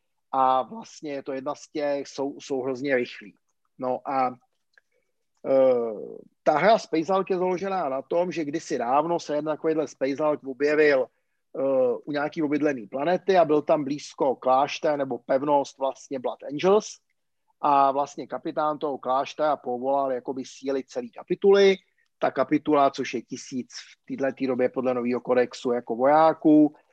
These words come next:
se vylodila na tom Space Hulku a utrpěla tam šílenou porážku.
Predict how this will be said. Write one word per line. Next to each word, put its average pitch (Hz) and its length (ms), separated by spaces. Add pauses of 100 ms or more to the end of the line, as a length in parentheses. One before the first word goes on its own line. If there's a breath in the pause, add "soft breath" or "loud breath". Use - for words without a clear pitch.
(120)
se 131 140
vylodila 156 360
na 147 60
tom 113 180
Space 143 380
Hulku 151 500
a - 120
utrpěla 127 480
tam 123 160
šílenou 117 380
porážku. - 680